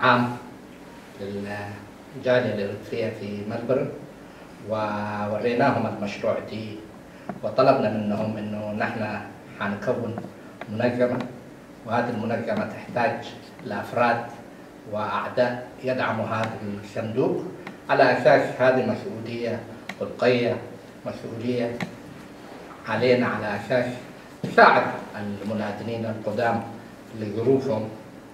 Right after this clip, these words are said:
ظروف صعبة جدًا في السودان. وفي هذا الاجتماع،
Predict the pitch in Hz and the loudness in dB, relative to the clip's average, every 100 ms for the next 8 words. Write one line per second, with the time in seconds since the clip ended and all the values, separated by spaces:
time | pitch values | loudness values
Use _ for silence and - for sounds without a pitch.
0 | - - - - 110 131 131 - 120 113 | -18 -18 -16 -6 2 2 2 0 0 2
1 | 107 113 - 104 101 - - 110 110 120 | 0 -4 -4 -4 -4 -8 -6 -4 0 2
2 | 123 - - - - - - 110 110 107 | 2 0 -4 -12 -16 -14 -2 0 2 2
3 | 104 104 104 101 101 113 113 139 120 101 | 0 0 0 0 0 0 4 4 4 -2
4 | - - 104 98 | -4 -4 0 2